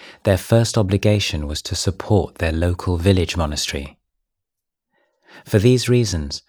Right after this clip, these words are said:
funds for the material development of Wat Pah Pong were slow to appear.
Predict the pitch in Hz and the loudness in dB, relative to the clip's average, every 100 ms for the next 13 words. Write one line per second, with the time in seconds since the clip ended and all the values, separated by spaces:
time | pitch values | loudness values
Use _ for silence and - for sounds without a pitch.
0 | _ - _ - - 104 80 69 - - | _ -20 _ -4 2 4 4 -2 -8 -6
1 | 87 85 87 - 101 98 95 101 92 95 | -2 -2 -4 0 2 4 2 2 2 2
2 | 85 76 69 85 98 - 78 - 82 71 | 0 -4 -6 -2 -2 -2 -8 -6 -8 -10
3 | 71 - - 90 - - 92 95 - 101 | -12 -20 -12 -6 -4 0 2 2 0 -2
4 | 95 107 92 71 | 0 -2 -2 -4